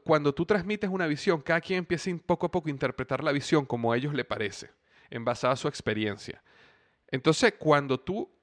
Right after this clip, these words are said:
a la vez indicas cuáles son los comportamientos que son necesarios para llevar esta visión a la realidad,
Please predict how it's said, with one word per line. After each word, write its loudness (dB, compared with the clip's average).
a 4
la 4
vez 2
indicas -2
cuáles 2
son 0
los -2
comportamientos -2
que -8
son -6
necesarios -4
para -2
llevar -2
esta -4
visión -4
a -6
la -6
realidad, -4